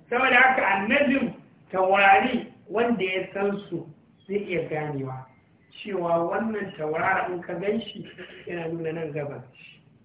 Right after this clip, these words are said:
Idan ka ga wannan taurara yana nuna nan arewa ne. So yana daga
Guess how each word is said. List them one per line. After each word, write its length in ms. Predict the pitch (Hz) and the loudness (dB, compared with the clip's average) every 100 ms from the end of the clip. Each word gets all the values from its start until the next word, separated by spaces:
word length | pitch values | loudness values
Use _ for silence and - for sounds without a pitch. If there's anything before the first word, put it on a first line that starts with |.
| _ _ _ _ _ | _ _ _ _ _
Idan 280 | 175 226 247 | 2 4 4
ka 140 | 247 | 4
ga 100 | 254 | 6
wannan 420 | 262 277 277 247 202 | 6 6 6 4 2
taurara 680 | 180 185 208 208 185 - - - - | 0 4 6 6 4 0 -6 -14 -6
yana 300 | 196 208 190 | -2 0 -2
nuna 180 | 196 185 | -4 -4
nan 200 | 190 190 | -2 -2
arewa 420 | 165 165 156 147 143 | -2 -2 -2 -2 -4
ne. 120 | 131 - - _ _ - - - - | -6 -12 -20 _ _ -20 -20 -20 -6
So 60 | 202 | 0
yana 320 | 262 285 214 | 4 4 4
daga 200 | 190 190 | 2 -4